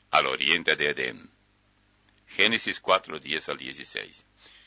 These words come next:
Bueno, Caín es el padre de esos que tratan de vivir en este mundo de acuerdo con sus propios términos, aparte de Dios.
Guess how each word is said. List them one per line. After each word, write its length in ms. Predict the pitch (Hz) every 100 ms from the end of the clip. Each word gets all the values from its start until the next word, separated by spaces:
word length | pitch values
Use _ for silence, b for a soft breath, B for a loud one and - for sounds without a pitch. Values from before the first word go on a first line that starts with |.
| b
Bueno, 360 | 117 92 104 -
Caín 420 | - 78 92 113 - -
es 380 | 110 107 - - b b b b _
el 240 | 101 98 -
padre 640 | - 127 143 139 135 123
de 260 | 78 82
esos 340 | 117 - 113 -
que 180 | 85 78
tratan 600 | - 87 107 - 107 92
de 100 | 73
vivir 520 | 71 73 113 123 139 b b b _
en 140 | 80 95
este 280 | - -
mundo 560 | 101 110 104 76 67 58 _ _ _
de 160 | 73
acuerdo 540 | 71 - 95 95 87 82
con 220 | 87 73
sus 220 | - 76 - _
propios 600 | 113 131 - 117 98 -
términos, 680 | 117 123 117 123 123 120 - b b b _ _ _ _ _ _ _
aparte 520 | - 67 76 82 - 78
de 160 | 73
Dios. 540 | 65 58 50 - -